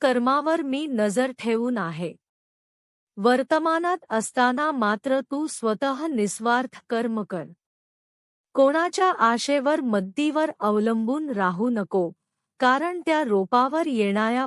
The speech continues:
फळांवर देखील तुझाच अधिकार आहे. स्वामी म्हणत आहे, "जर का तुम्ही आज पाच मिनिटे हा संदेश ऐकण्यात घालवली, तर तुमची पुढील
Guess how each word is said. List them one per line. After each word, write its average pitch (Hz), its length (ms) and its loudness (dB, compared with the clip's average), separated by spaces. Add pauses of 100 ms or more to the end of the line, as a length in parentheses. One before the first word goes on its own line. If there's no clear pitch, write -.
फळांवर 240 580 -2
देखील 220 540 -2
तुझाच 233 680 -2
अधिकार 208 480 0
आहे. 165 380 -4 (1000)
स्वामी 254 540 0
म्हणत 233 420 -2
आहे, 185 380 0 (500)
"जर 302 300 2
का 359 180 4 (100)
तुम्ही 285 400 -2
आज 220 420 0
पाच 247 340 2
मिनिटे 240 500 0
हा 247 300 -2
संदेश 226 720 0
ऐकण्यात 233 480 0
घालवली, 208 760 -4 (480)
तर 349 180 4 (100)
तुमची 285 400 0
पुढील 240 500 0